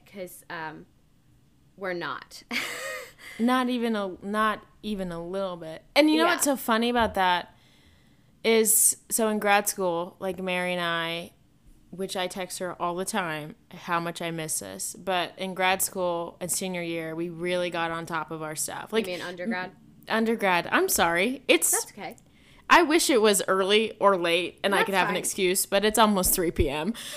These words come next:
Speaker 2: Um, I also, <laughs> this is a side note, but I also read my paper and I could not, I mean, it's probably a record how many grammatical errors and nonsensical words are on my paper. And I was like, "This is just,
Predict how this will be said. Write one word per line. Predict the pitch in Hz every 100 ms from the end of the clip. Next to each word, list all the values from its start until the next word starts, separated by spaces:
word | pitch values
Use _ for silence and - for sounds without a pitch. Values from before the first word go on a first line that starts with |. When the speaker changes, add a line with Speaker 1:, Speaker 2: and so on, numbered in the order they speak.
| -
Speaker 2:
Um, | - 233 220 202 185 220 - _ -
I | 247
also, | 254 262 320 269
<laughs> | -
this | 226 254
is |
a |
side | 220 202
note, | 185
but | 190
I |
also | 190 - 202
read | 180 180
my | 170
paper | 165 165 165 190
and | 180
I | 165
could | 165 190
not, | 165 160 160 - - - -
I | 180
mean, | 180
it's | 180 170
probably | - 185 180
a |
record | 160 156 - 190
how | 160
many | 156 151 -
grammatical | 156 151 156 156
errors | 156 156 151 160
and | 151 160
nonsensical | 156 156 170 156 - 175
words | 165 175 170
are | 175
on | 170
my | 170
paper. | 170 175 180 185
And | 180
I |
was | 175
like, | 175 170
"This | 180 285 330
is | 403
just, | - 220 - -